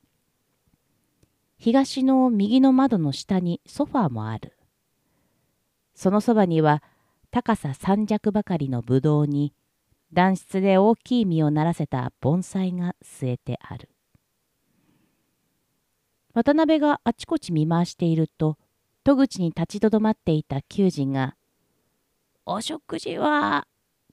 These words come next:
こちらで」と言って、左側の戸を開けた。これはちょうど良い部屋である。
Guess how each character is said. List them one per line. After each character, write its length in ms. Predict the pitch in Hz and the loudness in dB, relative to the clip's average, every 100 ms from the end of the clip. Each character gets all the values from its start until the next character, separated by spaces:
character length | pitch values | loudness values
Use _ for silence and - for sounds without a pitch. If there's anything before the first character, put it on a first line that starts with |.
| _ | _
こ 160 | - - | -6 -6
ち 220 | - 131 | -6 -6
ら 240 | 123 131 | -6 -6
で」 280 | 120 147 - _ _ _ _ _ _ _ _ _ _ _ _ _ | -6 -8 -8 _ _ _ _ _ _ _ _ _ _ _ _ _
と 100 | - | -6
言 100 | 254 | -4
っ 20 | 240 | -4
て、 340 | _ 220 208 _ _ _ _ _ _ | _ -2 -2 _ _ _ _ _ _
左 400 | - 185 214 220 | 2 4 6 4
側 200 | 214 202 | 2 0
の 140 | 196 | -2
戸 200 | - 165 | -2 0
を 180 | 165 - | 0 -2
開 100 | 143 | -10
け 140 | - 123 | -10 -10
た。 180 | - - _ _ _ _ _ _ _ _ _ _ _ _ _ _ - | -12 -16 _ _ _ _ _ _ _ _ _ _ _ _ _ _ -16
こ 200 | - 147 | -8 -2
れ 160 | 220 | 0
は 340 | 240 247 233 226 | 2 2 2 -2
ち 100 | - | -4
ょ 180 | 160 202 | -2 0
う 60 | 233 | 2
ど 140 | 233 | 2
良 220 | 220 240 | 4 2
い 140 | 208 120 | 0 -2
部 60 | 123 | -2
屋 180 | 143 170 | 0 0
で 140 | 131 | -4
あ 120 | 117 | -6
る。 100 | 120 | -10